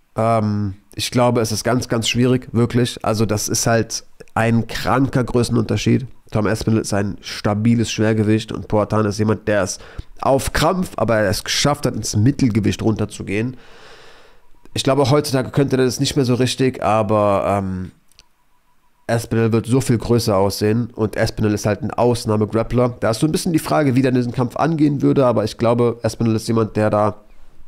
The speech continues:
nicht viel anbrennen lassen würde. Ich glaube nicht, dass er den Rakic machen würde und da mit einem, mit einem kranken Striker stehen würde. Ich glaube, der würde sich den packen oder der Versuch wäre, ihn,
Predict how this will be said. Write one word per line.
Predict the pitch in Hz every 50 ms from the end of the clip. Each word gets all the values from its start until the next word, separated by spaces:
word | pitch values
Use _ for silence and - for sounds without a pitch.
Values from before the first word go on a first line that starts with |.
| - - - - - - -
nicht | 104 117 123 - -
viel | - - 135 131 117
anbrennen | 78 117 139 131 117 117 110 - - - - 113 - 117 110 113 110 107
lassen | 110 107 - 107 101 92
würde. | 104 110 110 110
Ich | 107 -
glaube | - 110 110 110 117
nicht, | 120 113 - -
dass | -
er | 120 110
den | 113 107
Rakic | 104 - 117 120 - 127 - -
machen | 123 113 113 110 104
würde | 113 113 110 110
und | 104 104 101 107
da | 110 107 110 113 - - - - - - -
mit | 113 113 113 113
einem, | 113 110 110 107 107 104 104 - -
mit | 107 110 - -
einem | 117 107 104 104 -
kranken | - 113 113 107 - -
Striker | - - - 113 113 113 117 104
stehen | - - 104 107 107 104 101
würde. | 107 107 107 104
Ich | - -
glaube, | - 107 107 110
der | 110 110
würde | 107 101 - 104 - - - _ -
sich | - 120 107
den | - 113 107 -
packen | - 135 135 - 131 127 131 127 123 -
oder | 113 113 113 107
der | 107 104
Versuch | - - - 117 107 104 104 131 143 - -
wäre, | 123 123 123 113 120 -
ihn, | - 127 120 117 113